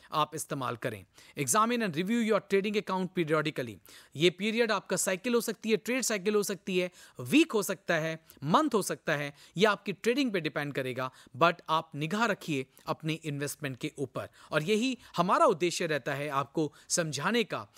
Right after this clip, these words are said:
ये आईपीएफ़ का उद्देश्य रहता है आपको समझाने का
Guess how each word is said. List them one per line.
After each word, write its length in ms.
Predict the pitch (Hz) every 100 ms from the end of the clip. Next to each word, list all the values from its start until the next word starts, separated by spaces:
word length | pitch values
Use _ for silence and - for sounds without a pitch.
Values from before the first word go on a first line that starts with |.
| -
ये 60 | 170
आईपीएफ़ 520 | 170 185 202 233 226 -
का 200 | 180 151 _
उद्देश्य 360 | 156 175 170 185
रहता 220 | 156 175
है 60 | 151
आपको 200 | - 156
समझाने 440 | 147 135 156 180
का 200 | 151